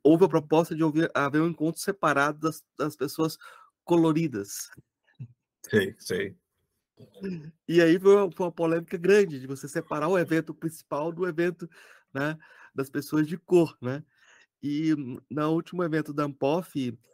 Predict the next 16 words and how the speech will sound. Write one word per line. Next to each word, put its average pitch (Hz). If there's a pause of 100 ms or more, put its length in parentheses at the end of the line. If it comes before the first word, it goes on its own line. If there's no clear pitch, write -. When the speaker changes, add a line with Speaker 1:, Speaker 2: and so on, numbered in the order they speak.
(140)
Speaker 2:
os 131
G 160
Ts 156
de 143
raça 139 (180)
foram 208
muito 185
concorridos, 185
foram 147
muito 160
fortes, 175
o 147
que 196
é 175
muito 180
interessante. 190